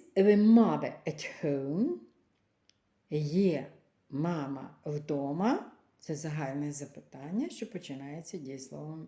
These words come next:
is. The mother замінюємо на she. Ось для чого ми замінювали іменники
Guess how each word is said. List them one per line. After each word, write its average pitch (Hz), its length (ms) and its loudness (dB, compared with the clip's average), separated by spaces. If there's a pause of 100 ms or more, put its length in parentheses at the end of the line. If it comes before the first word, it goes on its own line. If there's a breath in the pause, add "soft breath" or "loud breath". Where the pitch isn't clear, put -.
is. 143 420 -10 (1400)
The 302 320 6
mother 190 380 4
замінюємо 180 680 0
на 175 160 -2
she. 180 880 -2
Ось 247 420 0
для 165 180 -4
чого 156 360 -6
ми 156 140 -4
замінювали 175 1000 -2 (800 soft breath)
іменники 185 1000 2